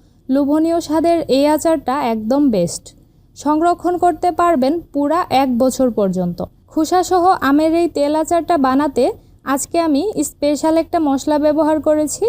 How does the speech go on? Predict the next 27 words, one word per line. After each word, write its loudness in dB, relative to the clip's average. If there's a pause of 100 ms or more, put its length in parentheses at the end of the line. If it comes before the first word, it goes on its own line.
(440)
যেটা 2
দিলে 0 (200)
আচারের 0
স্বাদ -2
বেড়ে 2
যাবে 0
দ্বিগুণ। 0 (760)
তাহলে 0
প্রথমেই 0 (100)
এখানে -2
আমি 0 (180)
এক -4
কেজি -4
পরিমাণ 0
নিয়েছি -4
কাঁচা -2
আম। -4 (680)
যেহেতু 0 (120)
খোসা 0
সহ -2 (240)
আজকের -2
আচারটা -4
বানাবো, 0 (680)
তাই 0 (180)
আগে 2
থেকেই -2
খুব -6